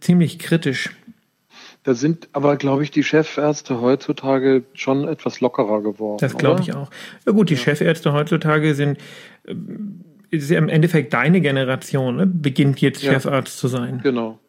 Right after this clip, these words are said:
Speaker 2: genau.
Speaker 1: Und das sind ja schon Menschen, die mit, mit anderen Vorstellungen und auch mit anderen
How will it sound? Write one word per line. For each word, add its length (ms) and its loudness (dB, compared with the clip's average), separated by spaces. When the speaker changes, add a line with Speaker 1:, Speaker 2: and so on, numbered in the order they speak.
Speaker 2:
genau. 180 -10
Speaker 1:
Und 300 0
das 240 -4
sind 240 2
ja 140 2
schon 460 0
Menschen, 720 0
die 460 0
mit, 200 -4
mit 180 -6
anderen 540 0
Vorstellungen 840 0
und 80 -6
auch 100 -10
mit 140 -4
anderen 280 0